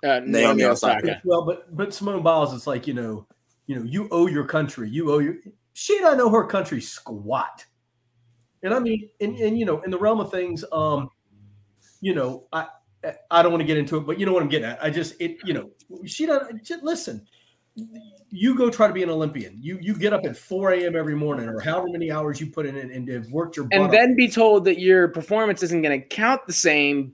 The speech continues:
Speaker 1: because of how good, like, that was the craziest thing I've ever heard. They're gonna change the rules because she's too good?
Speaker 2: They've,
Speaker 3: Like,
Speaker 2: I, that, that was the wildest thing. I mean, they, they lit-, I mean, they literally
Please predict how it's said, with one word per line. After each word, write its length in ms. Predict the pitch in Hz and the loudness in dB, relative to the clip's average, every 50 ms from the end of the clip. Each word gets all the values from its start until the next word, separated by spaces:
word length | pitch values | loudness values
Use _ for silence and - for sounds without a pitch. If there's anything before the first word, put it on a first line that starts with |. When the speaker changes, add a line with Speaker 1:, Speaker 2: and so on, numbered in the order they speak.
| _ _ | _ _
Speaker 1:
because 480 | - 147 143 - - 196 190 185 180 | 2 2 2 4 4 6 6 8 6
of 100 | 180 175 | 6 4
how 220 | 170 170 175 165 165 | 6 6 6 6 6
good, 400 | 156 135 160 220 262 285 254 - | 6 6 8 8 8 8 6 6
like, 180 | 208 220 214 - | 6 6 6 4
that 360 | - - - - - 440 466 | -4 -12 -2 4 6 8 10
was 100 | 466 466 370 | 10 10 10
the 140 | 440 381 - | 10 8 10
craziest 360 | - 403 403 392 359 370 359 381 | 10 12 12 12 12 12 10 10
thing 120 | 359 339 | 10 12
I've 60 | 339 | 10
ever 180 | 330 320 302 320 | 10 10 10 10
heard. 300 | 339 311 320 294 226 208 | 10 10 10 10 8 6
They're 80 | 226 | 6
gonna 180 | 247 254 262 240 | 6 4 4 2
change 320 | - 240 240 226 240 240 | 2 2 4 4 4 2
the 100 | 214 214 | 2 2
rules 260 | 190 190 196 214 220 208 | 4 4 6 6 4 2
because 260 | 208 196 190 190 180 | 0 0 0 0 0
she's 200 | - 185 170 170 | 0 -2 -2 -4
too 240 | - - 202 202 175 | -4 -4 -4 -4 0
good? 420 | 151 160 170 190 214 277 359 - - - _ _ | 4 4 6 8 8 8 6 4 4 -2 _ _
Speaker 2:
They've, 320 | - - - - - 117 117 | -20 -18 -2 2 4 6 6
Speaker 3:
Like, 160 | 117 110 104 - - - - - - - _ _ _ _ - | 6 6 4 -2 -10 -16 -16 -16 -16 -18 _ _ _ _ 2
Speaker 2:
I, 200 | 120 127 131 123 120 123 | 4 4 4 4 2 2
that, 220 | 143 135 - - _ _ _ _ _ _ | 0 0 0 -4 _ _ _ _ _ _
that 140 | 131 147 151 | 2 2 2
was 100 | 156 131 | 2 0
the 60 | 123 | -2
wildest 420 | 113 113 120 120 117 113 107 - | 0 2 2 2 2 0 -2 -4
thing. 100 | 113 107 | -6 -6
I 80 | 113 117 | -6 -6
mean, 120 | 117 117 | -6 -4
they, 140 | 127 135 143 | -4 -4 -4
they 180 | 123 135 143 135 | -4 -6 -6 -6
lit-, 300 | 123 117 127 139 - - - | -8 -6 -8 -8 -8 -8 -8
I 80 | 113 117 | -8 -8
mean, 120 | 117 117 | -8 -8
they 100 | 123 127 | -8 -8
literally 540 | 120 117 127 127 127 123 117 113 107 104 101 | -6 -6 -6 -6 -6 -6 -8 -8 -10 -12 -16